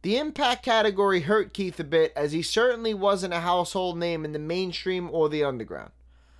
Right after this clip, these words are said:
I also couldn't really find any clear direct impacts he had on any other hip-hop artists either. Keith Murray may not have been the most original artist ever overall, but you certainly knew it was him when he came on a track.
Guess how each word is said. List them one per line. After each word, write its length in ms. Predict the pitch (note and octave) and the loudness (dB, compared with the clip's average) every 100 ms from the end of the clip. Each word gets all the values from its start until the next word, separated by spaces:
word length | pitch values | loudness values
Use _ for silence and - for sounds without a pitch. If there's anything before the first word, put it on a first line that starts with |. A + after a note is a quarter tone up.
| - _ | -20 _
I 120 | C#3+ | 0
also 380 | F#3 B3+ C4+ C4 | 2 2 2 -2
couldn't 320 | B3 B3 G3 | 0 -2 0
really 280 | G3+ G#3 G3+ | 0 2 2
find 380 | F#3+ G3 F#3+ F#3 | 2 0 0 -2
any 180 | F3+ E3 | -4 -6
clear 360 | - G3+ G3+ | -6 0 0
direct 400 | F3 E3+ F3 F3 | 2 0 0 0
impacts 540 | F#3+ F3+ F#3+ D3 D3+ - | -6 -6 0 0 0 -2
he 100 | E3 | 0
had 220 | D3 D3+ | 2 4
on 160 | D3 | 2
any 220 | D#3 D#3+ D#3 | 0 0 2
other 180 | D3 | 2
hip-hop 480 | C#3 D3+ C#3+ C#3 C3 | 0 -2 -2 -2 0
artists 360 | C3 C3 A#2+ - | 0 0 0 -4
either. 280 | B2 D#2 - - _ _ _ _ - _ - | -8 -10 -16 -20 _ _ _ _ -20 _ -8
Keith 260 | B3 D#4 - | -4 -4 -2
Murray 300 | C#4 B3+ A3 | 2 2 2
may 240 | G#3+ A3 | 2 4
not 200 | A3 G#3+ | 4 4
have 120 | G3+ | 2
been 200 | F3 G3 | 2 0
the 60 | F3 | 0
most 400 | E3+ F#3 G3 - | 2 4 2 0
original 420 | G3 G3+ G3 G3 | 0 2 2 2
artist 400 | F#3 F#3 F3+ - | 2 2 0 0
ever 360 | D#3 F3+ G#3 F#3+ | 2 2 4 4
overall, 680 | F3+ D#3+ D#3+ E3 G3+ A#3+ - _ - | 2 2 4 4 4 0 -8 _ -6
but 100 | D#3 | -2
you 140 | F3+ | 0
certainly 480 | - A3 A#3+ A3+ A3 | 2 2 2 2 0
knew 300 | G3+ G#3 F#3+ | 4 4 4
it 60 | |
was 160 | E3 E3 | 2 -2
him 200 | F#3+ E3+ | -2 -2
when 100 | D#3 | -2
he 80 | D3 | -4
came 320 | - D3+ C#3 | -2 -4 0
on 140 | C3+ | -2
a 40 | B2+ | -2
track. 460 | - C3+ G2 - | -2 -2 -2 -8